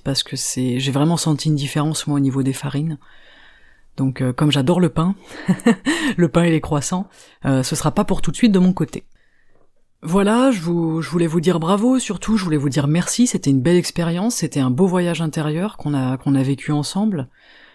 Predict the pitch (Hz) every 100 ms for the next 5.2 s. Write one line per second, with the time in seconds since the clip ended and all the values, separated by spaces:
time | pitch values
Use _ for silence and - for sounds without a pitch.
0 | _ - 185 151 147 151 151 170 160 156
1 | - 151 165 170 143 147 151 143 131 120
2 | - 156 196 175 165 156 151 139 143 175
3 | 180 165 165 151 143 156 170 156 147 143
4 | 151 156 147 - 202 190 175 160 156 139
5 | 160